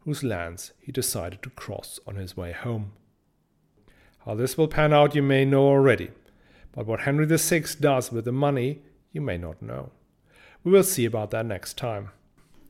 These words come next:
As I'm still on holiday, I know it is rude,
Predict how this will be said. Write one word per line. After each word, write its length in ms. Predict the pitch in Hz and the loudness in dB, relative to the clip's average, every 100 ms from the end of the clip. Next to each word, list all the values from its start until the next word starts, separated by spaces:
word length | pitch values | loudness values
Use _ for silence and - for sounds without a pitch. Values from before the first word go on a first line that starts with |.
| - - - - | -20 -20 -10 -2
As 120 | 143 | 2
I'm 140 | 175 | 4
still 260 | - 170 170 | 4 6 8
on 100 | 175 | 8
holiday, 520 | 143 127 104 101 123 - - - | 6 4 4 -2 -6 -12 -20 -16
I 80 | 107 | -10
know 220 | 95 92 | -8 -8
it 120 | 104 104 | -10 -10
is 160 | 107 | -10
rude, 380 | 110 113 101 | -6 -4 -4